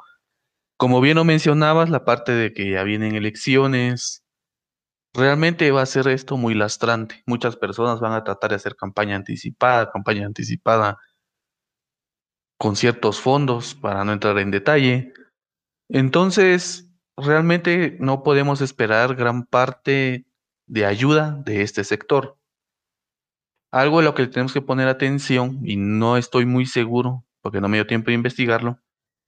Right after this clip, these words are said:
es que ahorita quieren hacer reformas a lo que vendría a ser la ley de emprendimiento. No estoy seguro porque ahorita he estado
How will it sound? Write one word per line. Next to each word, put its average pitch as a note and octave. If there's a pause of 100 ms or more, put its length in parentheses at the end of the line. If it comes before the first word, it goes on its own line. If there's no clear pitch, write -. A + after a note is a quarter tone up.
(380)
es C3+
que B2+
ahorita A#2+
quieren G#2+
hacer G#2+
reformas A2+
a A2+
lo G2
que -
vendría G2
a -
ser G2+
la F#2+
ley F#2+
de F#2+
emprendimiento. G#2 (520)
No B2+
estoy C#3+
seguro C3+
porque A2
ahorita A2+
he -
estado A2+